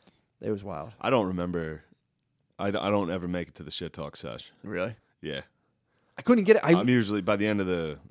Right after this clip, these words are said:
Speaker 2: end of the reception, I'm out.
Speaker 1: There was no liquor. That was the thing. It was just
Speaker 2: Oh.
Speaker 1: beer and wine.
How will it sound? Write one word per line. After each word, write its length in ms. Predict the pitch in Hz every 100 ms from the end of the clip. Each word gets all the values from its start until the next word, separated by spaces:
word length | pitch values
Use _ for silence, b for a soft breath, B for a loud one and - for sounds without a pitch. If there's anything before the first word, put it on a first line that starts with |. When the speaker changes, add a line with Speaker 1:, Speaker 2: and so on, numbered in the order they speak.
| -
Speaker 2:
end 160 | 123 117
of 40 |
the 140 | 92 76 - -
reception, 460 | - 87 92 80 76
I'm 120 | 76
out. 220 | 71 69 -
Speaker 1:
There 80 | 147
was 100 | 139
no 120 | 156
liquor. 340 | 131 156 120 98
That 80 | 120
was 80 |
the 80 | 101
thing. 220 | 120 127 107 -
It 60 | 127
was 120 | 127
just 220 | 123 139
Speaker 2:
Oh. 120 | 120 107
Speaker 1:
beer 340 | 143 143 147
and 160 | 131 117
wine. 440 | 117 123 101 104